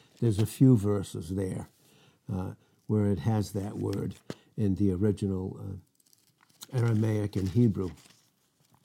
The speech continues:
But I'll share this. This is one verse, and I believe this is the first place that it's mentioned here, and it's in Psalm seventy-one, uh, verse twenty.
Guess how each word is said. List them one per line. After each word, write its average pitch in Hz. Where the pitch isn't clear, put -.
But 120
I'll 127
share 139
this. 113
This 123
is 113
one 113
verse, 104
and 98
I 104
believe 113
this 98
is 101
the 104
first -
place 104
that 95
it's -
mentioned 98
here, 104
and 98
it's -
in 101
Psalm 107
seventy-one, 98
uh, 90
verse 101
twenty. 104